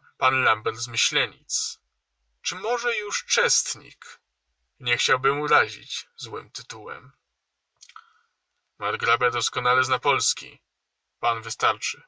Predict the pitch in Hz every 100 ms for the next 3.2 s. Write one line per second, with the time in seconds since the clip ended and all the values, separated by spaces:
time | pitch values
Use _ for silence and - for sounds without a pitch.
0 | _ - - 120 - 127 113 107 - 107
1 | 101 - - - _ _ - - _ -
2 | - 135 127 120 147 135 131 131 - 104
3 | -